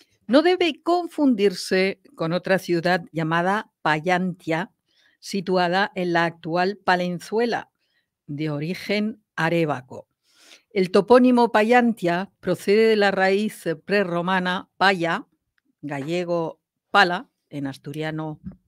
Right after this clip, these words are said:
palla, que significa roca. El sufijo N T es muy productivo en las lenguas celtas, donde sirve para formar derivados. De ahí que Pallantia pueda significar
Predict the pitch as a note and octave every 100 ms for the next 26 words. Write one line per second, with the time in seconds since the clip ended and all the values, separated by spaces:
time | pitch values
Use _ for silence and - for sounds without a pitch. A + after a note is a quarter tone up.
0 | _ - F3+ E3 D3+ - F#3 - - -
1 | - _ B3 C4+ B3+ B3+ B3+ A#3 A#3+ -
2 | _ _ D#3+ F3+ G3 F#3+ - D3 _ _
3 | _ _ _ - - E3 F3 - G3 -
4 | C#4 D4 - F#3 - - G#3 G3+ F#3+ F3+
5 | _ G3+ A#3 B3 _ _ _ _ - G3
6 | - G3 D4 D#4 D4 C#4 A3+ - B3 B3
7 | D#4 D4+ - F#3+ E3+ F3 - F3 E3+ F#3
8 | A#3+ - F#3 E3 E3 - A#3 B3 B3 B3+
9 | F4 - G3 F3 - E3 E3 F#3 F3+ G3
10 | A3 B3 C4+ F3+ D3+ - _ _ - _
11 | _ D3+ E3+ E3+ B3 D#4+ - F3+ E3 D#3+
12 | G3 B3 B3+ C4 D4+ F4 _ _ _ _
13 | - F#3 F3+ E3+ E3 F#3+ G3 B3 A#3+ C4+
14 | C4+